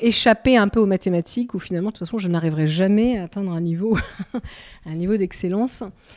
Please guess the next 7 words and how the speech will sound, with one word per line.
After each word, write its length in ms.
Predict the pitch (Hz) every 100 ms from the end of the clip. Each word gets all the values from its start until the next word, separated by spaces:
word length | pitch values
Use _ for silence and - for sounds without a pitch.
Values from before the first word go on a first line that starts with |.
| - - -
Euh, 600 | 175 175 170 170 165 160
voilà, 260 | 180 156
donc 220 | 151 160 160
c-, 100 | -
c'était 280 | - 220 262
très 260 | - 294
intéressant, 760 | 269 254 254 247 - 269 302 349